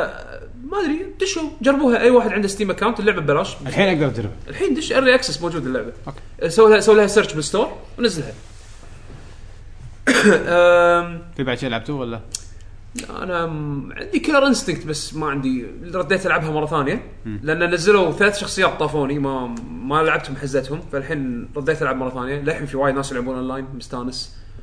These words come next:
Speaker 1: كلهم قوايا. <laughs> أو يعني خلينا نقول تسعين بالمية من اللي يطلعوا لي قوايا.
Speaker 2: طلع لك، خذيت هذا الفاي-، ال-، <coughs> فاير براند الجديد.
Speaker 1: فاير براند الجديد؟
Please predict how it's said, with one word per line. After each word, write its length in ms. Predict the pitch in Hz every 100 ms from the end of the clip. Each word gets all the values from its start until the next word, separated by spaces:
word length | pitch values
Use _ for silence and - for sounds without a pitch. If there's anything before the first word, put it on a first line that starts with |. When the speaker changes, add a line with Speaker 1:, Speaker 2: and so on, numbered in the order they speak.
| - - -
Speaker 1:
كلهم 320 | 131 131 139
قوايا. 480 | 131 127 123 113 117
<laughs> 1080 | - - - - - - - - - - -
أو 140 | 131
يعني 140 | 127
خلينا 160 | 127 147
نقول 200 | 147 135 -
تسعين 280 | - 160 185
بالمية 240 | 190 185
من 80 | 160
اللي 120 | 156
يطلعوا 320 | 160 165 170 196
لي 240 | 233 269 - - - - - - - -
قوايا. 420 | 143 131 123 160 - -
Speaker 2:
طلع 80 | 110
لك، 220 | 123 135 95 -
خذيت 260 | - 120 123
هذا 140 | 120
الفاي-، 640 | 101 92 90 - 131 123 107
ال-، 220 | 95 90 90 - - - - 254
<coughs> 580 | 226 254 - 180 147 -
فاير 240 | 127 185
براند 200 | 135 120
الجديد. 320 | 107 107 113 - - - - - - - - - -
Speaker 1:
فاير 140 | 110
براند 200 | 113 113
الجديد؟ 280 | 110 135